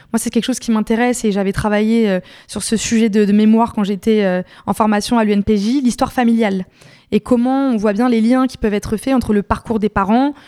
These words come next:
le basculement, euh, du gamin, qui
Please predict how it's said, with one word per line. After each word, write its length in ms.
le 120
basculement, 720
euh, 60
du 140
gamin, 400
qui 360